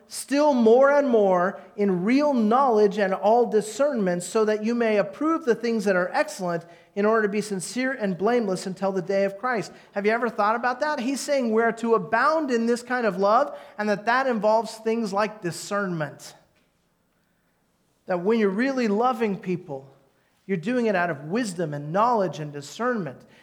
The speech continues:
And oftentimes, it is not loving to allow a person to continue in the behavior that they are in. And sometimes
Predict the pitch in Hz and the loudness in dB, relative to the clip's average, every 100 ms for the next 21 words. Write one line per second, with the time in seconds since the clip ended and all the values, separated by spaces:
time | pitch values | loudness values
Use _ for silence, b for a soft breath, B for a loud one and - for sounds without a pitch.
0 | b 190 190 - 240 285 247 - 180 170 | b -6 -4 0 0 0 -4 -4 -4 -4
1 | 175 - b b b 254 254 240 214 190 | -6 -12 b b b -8 -4 -4 -4 -8
2 | - 185 190 208 240 302 - - - 180 | -12 -4 0 2 2 0 -4 -20 -12 -4
3 | 190 262 254 175 131 139 160 b b 220 | 0 0 0 -6 -10 -14 -20 b b -2
4 | 208 180 214 262 254 247 208 202 202 208 | 0 2 2 2 0 -2 -4 -4 -8 -8
5 | - 196 185 - 247 269 247 247 247 233 | -6 -6 -8 -8 -6 -2 -2 -2 -4 -2
6 | 214 220 214 202 196 175 226 220 190 180 | 0 0 0 -2 -4 -4 -2 -2 -2 -2
7 | 175 170 180 175 170 170 190 180 139 131 | -4 -2 -2 -2 -2 -2 -4 -4 -6 -14
8 | b b b 180 - 214 220 220 190 165 | b b b -12 -6 -6 -4 -2 -2 -4